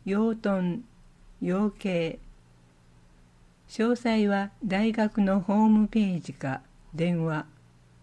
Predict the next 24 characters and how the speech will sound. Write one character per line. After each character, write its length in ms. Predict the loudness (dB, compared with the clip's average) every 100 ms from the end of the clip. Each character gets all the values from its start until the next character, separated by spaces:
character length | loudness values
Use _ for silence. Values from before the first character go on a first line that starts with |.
| _ _ -20 _ -20 _ _ -20 -6 0
愛 220 | 2 2
知 200 | -2 -4
県 300 | 2 6 6
立 460 | 4 0 -2 0 0
農 240 | 2 4
業 300 | 4 2 2
大 260 | 0 0 -2
学 220 | -2 -4 -6 -6
校 420 | -2 0 -2 -6 -16 _ _ _ _
教 340 | -4 2 4 4
育 340 | 2 0 0
部 300 | 0 -4 -6 -10 _ -4
学 300 | -4 0 0
務 160 | 0
課。 260 | -2 -6 -8 _ _ _ _ _ _ _ _ _ -20 -20 _ -16 -4
電 300 | 2 4 4
話 260 | 2 -2 -10 -20 _ -20 _ _ _ _ -2
零 300 | 2 2 4
五 260 | 2 2
六 280 | -2 -4 -2
四 360 | 0 0 -2 -4 -20 _ _ _ -6
五 320 | 0 2 2
一 280 | 0 -2 -2
の 240 | -2